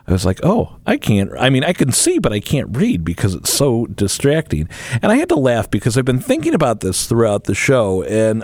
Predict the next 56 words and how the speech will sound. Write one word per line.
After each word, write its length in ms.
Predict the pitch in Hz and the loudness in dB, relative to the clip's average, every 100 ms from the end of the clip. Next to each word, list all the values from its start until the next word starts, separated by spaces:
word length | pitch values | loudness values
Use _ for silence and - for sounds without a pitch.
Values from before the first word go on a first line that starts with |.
| - | -2
I 100 | 117 | 0
would 160 | 131 139 | 2 2
say, 140 | 151 | 0
"Well, 160 | 139 120 | 0 2
why 120 | 120 | 2
don't 160 | 170 135 | 2 0
you 120 | 131 | 0
just 440 | 123 113 - 117 | 0 -2 -4 -4
do 240 | 120 127 160 | 0 2 2
something 640 | - 95 - 80 76 - _ - | 0 -2 0 -4 -4 -10 _ -4
about 400 | 101 92 85 78 | -2 0 -2 -2
it? 80 | 69 | -2
Why, 280 | 87 98 107 | 0 2 0
why 280 | 90 90 101 | 0 0 0
sit 240 | - 98 | -2 -2
there 220 | 95 95 | 0 2
resigned 580 | 92 87 90 87 95 98 - - - - - | 0 0 -2 0 0 0 -6 -18 -20 -18 -2
to 340 | 117 101 101 | 2 2 2
have 300 | 95 104 101 | 2 0 2
a 60 | 101 | 0
twitching 500 | - 120 - 107 101 | 0 0 0 0 2
right 260 | 98 104 | 2 0
eye 300 | 107 151 95 | 0 0 0
that 100 | 92 | 0
makes 240 | 92 98 104 | 0 -2 0
it 60 | |
hard 320 | 101 101 95 | 2 2 2
to 60 | 101 | 2
read 280 | 107 175 175 | 2 0 0
things 380 | 95 87 87 85 | -2 0 -2 -2
and 180 | 87 - - | -4 -8 -6
hard 220 | 107 107 | 0 0
to 80 | 98 | 0
know 200 | 98 104 | 0 0
where 240 | 104 104 | 2 2
you're 200 | 104 113 | 2 2
at?" 360 | 143 214 95 - | 2 0 -2 -4
And 380 | 98 98 98 98 - - - - | -2 0 0 -4 -10 -20 -20 -6
certainly, 380 | - 175 160 147 | 0 0 2 0
you 140 | 131 | 2
know, 240 | 107 120 131 - _ _ _ _ _ _ _ _ 117 | 2 0 -4 -12 _ _ _ _ _ _ _ _ 0
I 100 | 117 | 2
am 200 | 117 117 | 2 2
doing 260 | 120 113 | 2 2
allergy 360 | 101 110 104 107 | 2 0 0 0
shots 340 | 120 107 107 | 0 0 0
as 100 | 113 | 0
I 100 | 101 | 0
have 200 | 95 107 | 2 0
been 160 | 98 101 | 0 -2
for 100 | 101 | -2
the 60 | 90 | -2
past 340 | 92 90 - | -2 -2 -2
three 200 | 90 87 | 0 0
years, 340 | 76 80 127 | -2 -2 -4
but 220 | - 85 | 0 -2